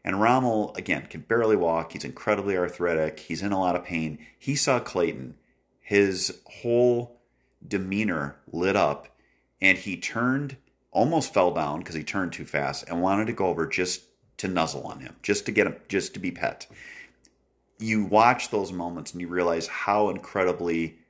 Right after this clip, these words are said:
dear our dogs are to us, how incredibly dear we are to the dogs. And you can see that bond that we have with dogs that, again, makes them more than a dog.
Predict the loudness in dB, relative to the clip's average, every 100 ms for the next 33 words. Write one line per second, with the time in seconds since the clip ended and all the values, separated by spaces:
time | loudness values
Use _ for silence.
0 | _ -16 -6 4 6 6 6 2 2 0
1 | 0 -2 -2 -4 -6 0 0 -2 -8 -10
2 | _ _ _ _ _ _ -2 0 0 0
3 | 0 0 -4 -8 -2 0 0 0 2 0
4 | 0 -8 -2 0 0 -2 -4 -12 -16 -20
5 | -20 _ 4 4 6 -2 -4 -4 -2 0
6 | 0 -2 0 0 2 2 -2 -2 0 0
7 | -2 -4 -4 -6 -12 _ -6 2 4 4
8 | 0 -6 -4 -4 -8 -6 -6 -6 -6 -4
9 | -6 -10 _ _ _ 2 2 2 -4 -4
10 | -6 -10 _ _ _ _ _ _ _ -4
11 | -2 -2 -4 -6 -6 -6 -8 -10 -14 -16